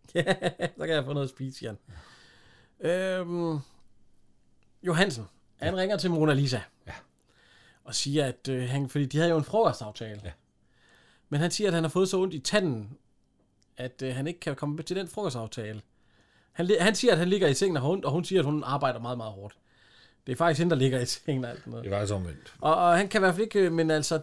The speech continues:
Speaker 1: så han bliver nødt til at aflyse deres frokostaftale. De skulle vist i Tivoli og spise eller sådan noget.
Speaker 2: Mm.
Speaker 1: Og så siger hun, "Nå, det var da ærgerligt," men, øh, men han siger, at hun, øh, fordi hun havde købt en ny kjole, men så siger han, "Den kan du beholde," fordi at så vil han komme og spise aftensmad med hende, altså.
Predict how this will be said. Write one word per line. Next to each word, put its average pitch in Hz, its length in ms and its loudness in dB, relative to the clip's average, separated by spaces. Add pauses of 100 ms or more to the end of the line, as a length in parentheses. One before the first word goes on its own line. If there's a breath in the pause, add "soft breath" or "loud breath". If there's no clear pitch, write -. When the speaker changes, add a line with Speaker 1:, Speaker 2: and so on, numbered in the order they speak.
Speaker 1:
så 170 180 -2
han 185 100 2
bliver 190 120 0
nødt 202 140 2
til 202 60 0
at 175 60 2
aflyse 196 380 2
deres 135 180 0
frokostaftale. 156 600 0
De 156 60 -4
skulle 151 160 -6
vist 127 120 -4
i 120 40 -8
Tivoli 131 340 -2
og 117 60 -6
spise 131 320 -6
eller 117 120 -10
sådan 120 120 -12
noget. 113 140 -10 (340 loud breath)
Speaker 2:
Mm. 113 60 -12 (420 loud breath)
Speaker 1:
Og 151 100 -4
så 165 120 -4
siger 156 120 -2
hun, 135 60 -2
"Nå, 120 140 -6
det 202 100 2
var 254 60 6
da 202 80 4
ærgerligt," 180 300 4
men, 143 200 0
øh, 135 280 2 (400)
men 196 260 0 (340 soft breath)
han 135 140 -4
siger, 170 220 0
at 156 80 2
hun, 143 240 0
øh, 131 120 0
fordi 147 160 0
hun 160 120 2
havde 156 100 4
købt 160 180 -2
en 165 60 0
ny 170 140 4
kjole, 143 260 -2
men 127 100 0
så 127 120 -10
siger 151 140 -6
han, 143 60 -6
"Den 202 80 -6
kan 233 100 -2
du 190 60 -10
beholde," 151 340 2 (440 soft breath)
fordi 143 140 -2
at 131 80 -2
så 156 120 0
vil 156 100 0
han 135 120 -2
komme 113 280 -8
og 113 60 -12
spise - 320 -14
aftensmad 202 440 -2
med 113 80 -6
hende, 107 180 -12
altså. - 200 -18